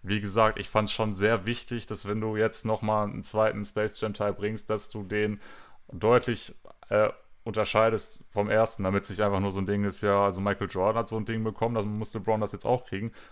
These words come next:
Du musstest da schon irgendwo verschiedene, ähm, ja,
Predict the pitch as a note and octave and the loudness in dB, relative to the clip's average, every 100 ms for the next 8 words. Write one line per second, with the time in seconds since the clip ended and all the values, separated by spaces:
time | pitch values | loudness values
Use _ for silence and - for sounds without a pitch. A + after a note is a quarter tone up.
0 | - F#2 F#2+ G2+ C#3 G2+ F2+ - F2+ F2+ | -10 -4 -2 -2 -2 0 0 -2 -4 -4
1 | F#2 F2 F#2 F#2 - - F#2+ - G#2 G2+ | -6 -4 -4 -4 -6 -6 -6 -6 -6 -4
2 | G2 G2 F#2+ - - - - - - F#2+ | -2 -2 -2 -6 -20 -20 -20 -16 -2 0
3 | F#2 F2+ F2 - - F#2+ F2+ F2 | 0 -2 -12 -16 -10 -2 -2 -2